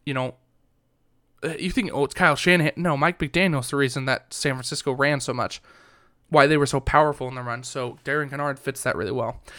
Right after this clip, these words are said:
Any run blockers, any people like that you see, don't be surprised to see San, to see Miami pick them up. At forty-eight,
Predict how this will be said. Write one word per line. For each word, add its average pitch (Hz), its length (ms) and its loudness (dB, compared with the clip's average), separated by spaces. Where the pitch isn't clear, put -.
Any 160 160 4
run 143 200 2
blockers, 139 360 4
any 139 180 2
people 143 260 -2
like 123 180 2
that 117 140 2
you 127 60 -4
see, 127 240 -2
don't 127 140 -2
be 127 60 -4
surprised 120 260 -2
to - 60 -4
see 127 80 -2
San, 123 200 -2
to - 260 -4
see 127 440 -4
Miami 123 400 -2
pick 123 220 -8
them 120 160 -6
up. - 180 -8
At 147 120 -4
forty-eight, 151 560 0